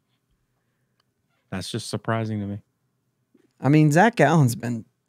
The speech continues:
Speaker 2: unreal.
Speaker 1: He's been, yeah, yeah, no, for sure.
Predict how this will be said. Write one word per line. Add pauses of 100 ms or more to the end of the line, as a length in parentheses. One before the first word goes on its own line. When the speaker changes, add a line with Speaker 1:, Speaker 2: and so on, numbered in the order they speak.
(140)
Speaker 2:
unreal.
Speaker 1:
He's
been,
yeah,
yeah, (440)
no,
for
sure.